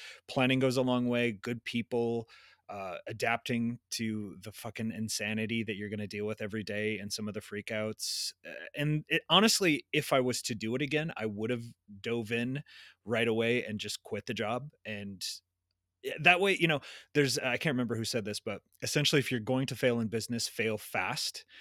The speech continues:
so that you can pivot quickly. And then you're going to increase the likelihood that you'll succeed because you're not dragging out, you know, like Zeno just said, the sunk cost fallacy. You know,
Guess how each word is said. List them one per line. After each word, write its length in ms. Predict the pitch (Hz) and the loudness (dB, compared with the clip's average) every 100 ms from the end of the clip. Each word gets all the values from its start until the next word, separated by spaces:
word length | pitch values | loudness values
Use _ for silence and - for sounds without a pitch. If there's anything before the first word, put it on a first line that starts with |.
| - | -12
so 200 | - 135 | -2 0
that 240 | 107 117 107 | 2 2 0
you 300 | 104 92 117 | -6 -8 -8
can 400 | - - 117 107 | -6 -4 -2 -2
pivot 360 | - - 117 - | -4 -4 -4 -4
quickly. 560 | - 90 - 80 - - _ - | -12 -14 -12 -14 -16 -20 _ -6
And 160 | 117 113 | -2 -2
then 200 | 110 107 | -2 -2
you're 200 | 107 120 | -4 -4
going 220 | 120 117 | -2 -2
to 120 | - 117 | -2 -6
increase 320 | 117 135 131 | -2 0 0
the 100 | 117 | 0
likelihood 600 | 110 110 113 95 104 95 | 0 0 -2 -4 -6 -8
that 120 | 101 | -10
you'll 140 | 98 90 | -8 -4
succeed 640 | - - - 170 113 117 - - - - | -2 2 6 6 4 0 -6 -18 -16 -8
because 260 | 117 135 110 | -4 -2 0
you're 80 | 120 | 0
not 200 | 123 113 | -2 -4
dragging 640 | 110 104 113 120 110 120 110 | -10 -4 0 2 2 -2 -2
out, 300 | 110 110 104 | -2 -2 -2
you 80 | 123 | -4
know, 120 | 104 | -2
like 160 | 107 107 _ _ - - | -4 -4 _ _ -20 -8
Zeno 240 | 120 131 | 0 2
just 220 | 123 123 - | 4 2 2
said, 160 | 117 | 0
the 80 | - | 0
sunk 300 | - 143 - | 0 0 -2
cost 260 | 120 110 - | -2 -2 -2
fallacy. 520 | 90 82 - 92 80 - - - | -6 -6 -6 -6 -8 -14 -18 -6
You 60 | |
know, 100 | 113 | -4